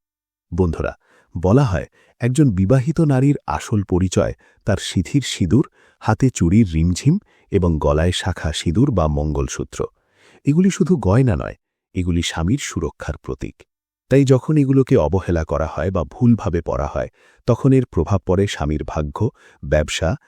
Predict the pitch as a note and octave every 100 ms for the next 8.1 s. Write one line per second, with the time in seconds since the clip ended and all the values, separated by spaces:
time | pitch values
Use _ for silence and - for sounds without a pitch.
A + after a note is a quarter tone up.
0 | _ - F#2+ F2+ D#2+ D2+ D#2 D2+ C3 B2+
1 | D#2 C#2 - F2+ - D#2 C2+ - - _
2 | _ _ _ _ - B2+ F#3+ - C#3+ F#2+
3 | - G#2 - A2+ F2 G#2 A#2 A#2 F2+ G#2+
4 | C2+ - _ _ D#2+ E2 G#2+ A2 F#2+ D2
5 | - - D2+ D2 - D2+ B1 - A#1 -
6 | _ _ _ - F#2+ F#2 - G2 E2 D#2
7 | - E2 D2 - E2 C2+ C#2+ D2 - -